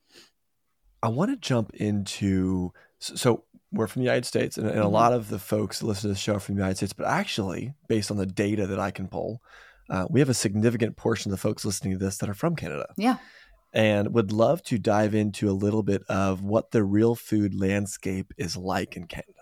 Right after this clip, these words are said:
Speaker 1: Because I know there's different regulations, different restrictions, different things going on
Speaker 2: Mm-hmm.
Speaker 1: that you encounter that maybe, you know, we all aren't experiencing, but definitely some people that are listening to this are.
Speaker 2: Mm-hmm.
Speaker 1: Um, and so what are some of the challenges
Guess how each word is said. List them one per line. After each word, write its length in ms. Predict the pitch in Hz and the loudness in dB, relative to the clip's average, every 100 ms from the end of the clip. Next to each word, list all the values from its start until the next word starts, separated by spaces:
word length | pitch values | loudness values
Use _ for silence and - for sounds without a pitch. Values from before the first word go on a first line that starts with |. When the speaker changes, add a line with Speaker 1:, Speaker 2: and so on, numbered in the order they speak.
| - _ _ - _ | -20 _ _ -20 _
Speaker 1:
Because 140 | - 117 | 2 6
I 80 | 110 | 6
know 400 | 110 117 131 131 | 6 8 8 8
there's 200 | 196 175 | 4 0
different 280 | 120 104 110 | 0 0 0
regulations, 680 | 104 101 101 107 - 95 | 0 0 0 -2 -4 -4
different 260 | - - 170 | -2 -2 -2
restrictions, 560 | 104 - 117 - 107 98 | -4 0 -2 0 -2 -2
different 280 | 117 110 | -2 -4
things 320 | - 117 107 98 | -2 -2 -2 -2
going 340 | 104 101 98 | -2 0 0
on 340 | 101 101 95 | 0 2 2
Speaker 2:
Mm-hmm. 220 | 90 170 151 - _ | 0 -2 -6 -10 _
Speaker 1:
that 120 | 113 | 0
you 220 | 113 131 156 | 4 4 4
encounter 500 | 107 - 104 101 107 | 2 0 0 0 -2
that 100 | - | 0
maybe, 520 | 143 180 185 165 - - | 0 0 -2 -2 -6 -6
you 80 | 135 | -4
know, 180 | 127 - - - | -4 -6 -14 -6
we 160 | 120 | 0
all 200 | 127 131 | 2 2
aren't 320 | 123 123 - - | 2 0 -4 -16
experiencing, 560 | - - 113 123 190 170 | -12 -2 -2 0 0 0
but 140 | 127 | 4
definitely 300 | 127 120 131 | 4 4 2
some 140 | 110 107 | -2 -2
people 240 | 117 110 | -4 -4
that 100 | 104 | -2
are 60 | 101 | -2
listening 300 | 101 98 98 | -2 -2 -6
to 100 | - | -4
this 160 | 110 - - | -6 -8 -6
are. 260 | 82 71 - | -2 0 0
Speaker 2:
Mm-hmm. 220 | 180 160 143 - - _ - | -2 -4 -10 -20 -20 _ -4
Speaker 1:
Um, 180 | 95 98 | -2 0
and 140 | 101 | -2
so 400 | - 110 101 98 - _ | 2 4 4 0 -6 _
what 220 | - 160 | 2 2
are 40 | 294 | 2
some 180 | - | 0
of 40 | 190 | 2
the 100 | 120 | 2
challenges 840 | - 110 107 117 104 101 95 87 | 0 0 2 2 2 0 0 -4